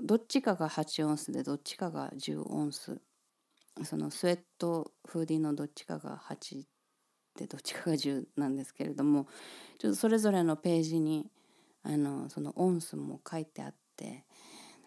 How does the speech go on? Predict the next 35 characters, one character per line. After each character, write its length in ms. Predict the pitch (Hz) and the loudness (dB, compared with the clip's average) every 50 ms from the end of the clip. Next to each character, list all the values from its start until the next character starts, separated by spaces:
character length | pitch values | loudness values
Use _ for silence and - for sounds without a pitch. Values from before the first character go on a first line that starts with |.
| - - | -10 -4
オ 120 | - 147 | -2 0
ン 280 | 180 202 226 247 247 240 | 2 4 6 6 6 6
ス 180 | 220 - 202 | 4 2 0
っ 40 | 190 | -2
て 180 | 196 - - 175 | -2 -2 -6 -6
言 40 | - | -2
っ 20 | |
て 100 | - 175 | 0 2
も 180 | 165 165 165 160 | 4 4 4 2
分 80 | 160 | 0
か 100 | - 175 | 0 0
り 120 | 175 180 185 | 2 2 2
づ 180 | 185 190 202 | 0 0 2
ら 220 | 196 202 202 202 196 | 2 4 4 4 4
い 60 | 185 | 4
よ 100 | 175 165 | 2 2
ね。 560 | 170 165 160 160 156 156 156 156 160 - 220 - _ _ _ _ _ _ _ _ _ _ _ _ _ | 2 2 2 0 0 -2 -4 -4 -6 -8 -10 -14 _ _ _ _ _ _ _ _ _ _ _ _ _
あ 120 | - 190 180 | -2 0 2
の、 520 | 175 170 160 160 160 156 156 156 - - _ _ - | 4 4 4 4 2 0 0 -2 -4 -8 _ _ -2
た 120 | - 220 | -2 0
だ 100 | 190 175 | 0 0
そ 100 | - 170 | 2 4
の、 280 | 165 156 147 143 - - _ _ _ _ _ _ _ _ _ _ | 4 4 2 0 -4 -8 _ _ _ _ _ _ _ _ _ _
裏 300 | - 208 233 285 320 311 | 6 8 10 10 10 10
起 160 | - - - | 8 10 12
毛 240 | 339 320 269 208 175 | 12 12 12 12 10
じ 80 | - 156 | 6 2
ゃ 60 | 151 | 2
な 100 | 147 147 | 2 2
い 60 | 143 | 2
ん 60 | 139 135 | 0 -2
で 80 | 135 | -2
す 120 | - - - | -4 -8 -8
よ 80 | 131 | -6
ね、 280 | 131 131 135 135 131 | -4 -4 -4 -4 -6